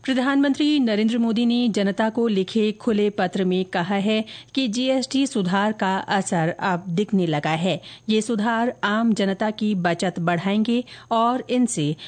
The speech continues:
व्यापारी, किसान, महिला, युवा और गरीब सभी वर्गों को फायदा होगा। प्रधानमंत्री ने लिखा कि ये देखकर अच्छा लगा कि कई दुकानदार और व्यापारी पहले और अब के बोर्ड लगाकर लोगों को बता रहे हैं कि कोई सामान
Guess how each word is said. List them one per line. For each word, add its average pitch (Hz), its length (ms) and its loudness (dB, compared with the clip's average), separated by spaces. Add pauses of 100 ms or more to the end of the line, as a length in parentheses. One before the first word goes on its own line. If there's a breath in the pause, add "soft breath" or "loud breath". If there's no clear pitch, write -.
(120 loud breath)
व्यापारी, 233 560 2
किसान, 220 600 -2
महिला, 208 580 2
युवा 196 540 0
और 196 260 0
गरीब 196 440 0
सभी 220 380 0
वर्गों 175 340 0
को 175 240 0
फायदा 160 380 -2
होगा। 160 380 -2 (360 loud breath)
प्रधानमंत्री 180 520 0
ने 185 120 2
लिखा 208 360 -2 (260 loud breath)
कि 262 60 0
ये 254 220 0
देखकर 240 640 -2 (100)
अच्छा 214 320 0
लगा 233 300 0
कि 233 180 -2
कई 185 200 0
दुकानदार 190 640 0
और 180 180 0
व्यापारी 175 580 0 (280 loud breath)
पहले 262 460 2
और 185 520 0
अब 220 380 -2
के 196 180 0
बोर्ड 175 320 2
लगाकर 214 540 0 (280 loud breath)
लोगों 226 320 2
को 269 120 -2
बता 175 360 0
रहे 196 240 2
हैं 247 240 0 (240 loud breath)
कि 269 100 0
कोई 240 320 0
सामान 208 440 0